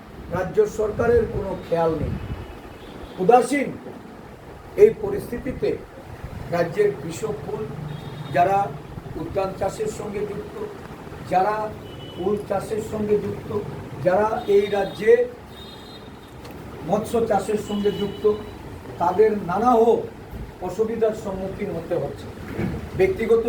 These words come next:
উদ্যোগে এই রাজ্যে চাষাবাদ চলছে। একজন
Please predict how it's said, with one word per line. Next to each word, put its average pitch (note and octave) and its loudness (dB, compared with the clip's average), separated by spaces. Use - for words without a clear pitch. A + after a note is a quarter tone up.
উদ্যোগে A3+ 2
এই A3 8
রাজ্যে A3+ 4
চাষাবাদ A3 4
চলছে। A3 4
একজন G#3+ 2